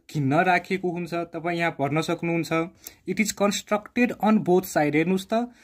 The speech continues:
यहाँ पनि साइड स्लोप छ, यहाँ पनि साइड स्लोप छ। अब साइड स्लोप चाहिँ किन राख्नु पर्यो? साइड स्लोपले चाहिँ हामीलाई के गर्छ? जुन वाटर,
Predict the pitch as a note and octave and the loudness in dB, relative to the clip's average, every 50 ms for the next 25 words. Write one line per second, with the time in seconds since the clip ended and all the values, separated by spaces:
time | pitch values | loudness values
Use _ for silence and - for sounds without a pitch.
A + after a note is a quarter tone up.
0 | - _ _ - C3+ D#3 D3+ D3+ D3+ - F3+ G3 G3 F#3+ - F#3 F3 F3 E3+ - | -20 _ _ -6 -2 0 0 0 2 2 0 0 0 0 2 2 2 2 2 -4
1 | - F3+ F3+ F3 E3+ - - F#3 F#3 F#3 F#3+ - _ _ - C#3 C#3+ C#3+ C#3+ C#3+ | -6 -4 -4 -4 -6 -4 -4 -4 -4 -4 -6 -10 _ _ -8 -4 -2 -2 -2 0
2 | - F3 F#3 F#3+ F#3 - - E3 E3+ E3 D#3 - F#3 F3+ F3 - - F#3 F3+ F#3 | 0 2 2 2 2 2 2 2 2 2 0 -2 -4 -4 -4 -2 -4 -4 -4 -6
3 | - - - - - G3+ G3 A3+ A3 A3 - - G3+ F#3+ G3 G#3 A#3 A3 G#3+ - | -10 -18 -20 -14 -10 -2 -2 -2 -2 -2 -4 -4 -4 -2 0 0 0 -2 -2 -4
4 | - - G3+ G3 G3 G3+ G#3+ A3 G#3+ - - - F#3+ F3 F#3 E3+ F3 G3 G#3 G3+ | -4 -2 0 0 2 2 2 2 0 -6 -4 -2 0 0 2 2 2 0 0 0
5 | G3+ - F#3 F3+ E3+ E3 E3+ E3+ F3+ F#3 E3+ E3 D#3 D3+ - - D3 C#3+ C3 C3 | -2 -2 -2 0 2 4 4 4 4 4 4 2 2 0 0 -4 -4 -4 -4 -4
6 | C3+ C3+ C3+ C3+ D3 D#3+ E3+ F3 F3 F3 F3+ F#3 F#3 _ - - - _ - - | -6 -6 -4 -2 -2 0 0 0 0 -2 -4 -4 -8 _ -20 -20 -20 _ -10 -8
7 | - - F3 E3+ F#3 G#3+ G#3+ G3 - - - F#3+ F#3+ G3+ G#3 G3+ - F3+ E3+ D3+ | -4 -4 -2 2 2 2 2 0 -2 -2 2 4 4 4 2 2 0 0 0 0
8 | C#3 C#3 C3+ C3+ C3+ D3 F3 F#3 G3+ G#3 G3 - - - - - _ - - E3 | 2 2 0 0 2 2 2 2 2 0 -2 -6 -12 -20 -20 -20 _ 0 2 2
9 | F3+ F#3+ F#3+ F#3+ F#3+ F#3+ F#3+ - _ - G#3+ A3 G#3+ F3 E3 D#3 D3+ C#3+ - F3+ | 4 4 4 4 2 2 0 -6 _ -2 0 0 2 4 2 2 2 2 0 0
10 | F#3+ G#3 G#3+ G#3+ - _ - _ _ B2+ B2+ F#3+ G3+ G3 F3+ F3 E3 D#3 - - | 2 2 0 -4 -10 _ -20 _ _ -2 0 2 2 4 4 4 4 4 2 -2
11 | F3+ | -2